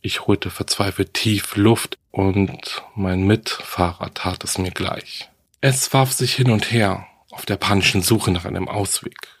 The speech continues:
Als es die offene Tür bemerkte, zog es sich an den Vordersitzen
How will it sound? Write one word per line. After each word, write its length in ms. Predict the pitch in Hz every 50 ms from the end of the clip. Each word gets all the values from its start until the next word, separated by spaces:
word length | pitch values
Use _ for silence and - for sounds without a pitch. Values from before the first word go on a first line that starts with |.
| _ _ _ _ _ _ _ _ _ _ -
Als 200 | - 127 131 -
es 80 | 143
die 100 | - 127
offene 260 | - 139 127 - 151 131
Tür 200 | - - 165 147
bemerkte, 680 | 147 123 123 127 131 131 - - - 147 147 147 - - _ -
zog 320 | - - - 131 131 131
es 160 | 110 - - -
sich 320 | 98 98 - - - -
an 80 | 98 95
den 160 | 101 98 92
Vordersitzen 1160 | - - 117 113 113 104 104 95 90 - 95 - - - - - - - - - 107 104 104